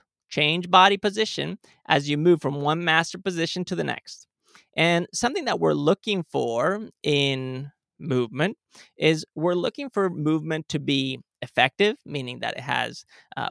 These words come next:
proper application of force. It follows a line that is, um, uh,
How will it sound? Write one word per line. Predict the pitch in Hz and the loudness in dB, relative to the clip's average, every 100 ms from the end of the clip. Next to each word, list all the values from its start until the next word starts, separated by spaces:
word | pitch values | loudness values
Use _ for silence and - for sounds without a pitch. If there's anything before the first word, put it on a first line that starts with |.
| - | 4
proper | 131 131 131 | 6 6 4
application | 127 - 147 123 - 120 | 0 -2 -6 -8 -8 -10
of | 143 | -4
force. | - 214 202 185 - - _ | 2 4 4 2 -2 -12 _
It | 139 131 | -4 0
follows | - 131 127 135 | 6 6 4 0
a | 131 | -4
line | 135 131 131 131 | 0 0 0 -2
that | 127 123 | -4 -2
is, | 127 123 - - - _ | -4 -6 -12 -18 -20 _
um, | - 131 120 120 - - - - _ | -4 -2 -2 -6 -10 -16 -18 -20 _
uh, | - 82 | -8 -8